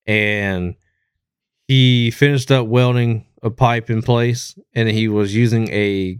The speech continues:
grinding rock to not only grind and cut, and then he decided to use that grinding rock to cut in the wrong spot, and the grinder rolled up his throat.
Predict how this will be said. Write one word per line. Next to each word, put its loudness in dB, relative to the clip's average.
grinding 2
rock -2
to -8
not 0
only -4
grind -2
and -6
cut, -2
and 0
then 0
he 0
decided 0
to -4
use -4
that -4
grinding 0
rock -4
to -20
cut 0
in -8
the -6
wrong 0
spot, 0
and -6
the -4
grinder 0
rolled 0
up -4
his -2
throat. -2